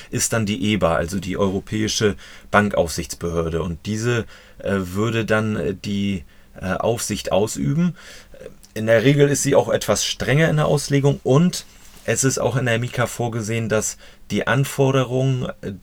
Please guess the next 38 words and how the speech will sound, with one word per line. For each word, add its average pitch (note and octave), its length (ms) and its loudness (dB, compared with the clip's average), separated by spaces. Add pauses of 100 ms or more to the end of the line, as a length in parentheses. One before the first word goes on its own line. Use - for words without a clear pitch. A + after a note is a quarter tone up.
die, G#2 420 -4
äh, - 180 -6
dann G#2+ 260 -2
diese G#2 240 -2
signifikanten G2+ 840 -6
Token G#2+ 320 -6
erfüllen A2+ 420 -4
müssen, A2 300 -6 (240)
noch - 160 -4
etwas G2 320 -2
hochgeschraubt G#2 640 -4
werden. E2+ 260 -10 (260)
Also F#2 200 -2
man G2 160 2
versucht G#2+ 480 -2
da, G#2+ 220 2 (320)
äh, G#2 180 0
so G#2 180 -4
wie A2 80 0
es G2+ 160 -2
typisch A2+ 380 -4
auch G2+ 160 -2
im G2+ 80 -4
europäischen G2+ 600 -2
Recht G#2+ 360 -2
ist, - 240 -6 (240)
aber - 160 -4
auch - 200 2 (200)
im F#2 160 -6
anderen G#2+ 320 -4
Aufsichtsrecht G#2 680 -4
so, G2+ 260 -2 (340)
ähm, D#2+ 440 -6
so G2+ 100 -2
einen G2+ 180 0
Proportionalitätsgedanken G2 1500 -2
zu F#2+ 140 -6
verfolgen. F2 560 -4